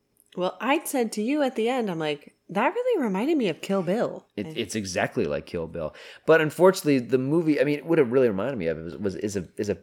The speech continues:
Speaker 2: bad Guy Ritchie film. This, this,
Speaker 1: <laughs>
Speaker 2: it, it's just, it's trying too hard. It's way too slick. And,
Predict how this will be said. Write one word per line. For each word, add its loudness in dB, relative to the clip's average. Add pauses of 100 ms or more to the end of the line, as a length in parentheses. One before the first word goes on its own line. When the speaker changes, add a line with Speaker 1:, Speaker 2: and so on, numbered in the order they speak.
(180)
Speaker 2:
bad -2
Guy -4
Ritchie -4
film. -8 (560)
This, 0
this, 0
Speaker 1:
<laughs> -14
Speaker 2:
it, -2
it's 2
just, 6
it's 0
trying 0
too 0
hard. 4
It's -8
way 2
too -2
slick. 0 (600)
And, 0